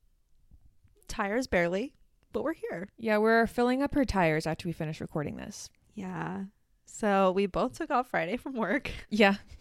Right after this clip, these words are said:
Speaker 1: Cressy just to prep, and I drove all day, and then, yeah, we had a lovely Friday night. <laughs>
Speaker 2: We did. We went to Ruby Chow's for dinner. Delicious if you're in Atlanta and you've never been, but you have to have a reservation. They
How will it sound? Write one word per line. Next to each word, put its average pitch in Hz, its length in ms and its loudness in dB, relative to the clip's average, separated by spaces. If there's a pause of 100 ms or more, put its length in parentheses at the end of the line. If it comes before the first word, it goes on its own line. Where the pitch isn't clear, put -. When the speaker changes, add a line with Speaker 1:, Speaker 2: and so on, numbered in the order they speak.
(420)
Speaker 1:
Cressy 226 340 0
just - 320 -8
to - 80 -10
prep, 226 340 2 (640)
and 190 300 -8
I 190 260 -4
drove 180 380 0
all 170 120 -2
day, 185 320 -2
and 220 160 -6
then, 226 340 -6 (520)
yeah, 254 380 -2 (680)
we 254 60 -14
had 262 80 -10
a 247 60 -8
lovely 233 260 -8
Friday 196 280 -10
night. 214 340 -10 (100)
<laughs> - 80 -6
Speaker 2:
We 233 160 -2
did. 240 520 -2
We 226 140 -8
went 240 300 -4
to 208 680 -4
Ruby 208 340 -4
Chow's 190 800 -2
for 180 140 -2
dinner. 185 420 0 (880)
Delicious 185 580 4
if 196 120 2
you're 180 140 4
in 175 60 4
Atlanta 170 280 4
and 170 100 4
you've 170 120 4
never 160 200 6
been, 170 220 6
but 175 100 6
you 175 140 6
have 160 260 -4
to 170 80 -4
have 160 100 0
a 170 60 2
reservation. 175 760 2
They 156 320 2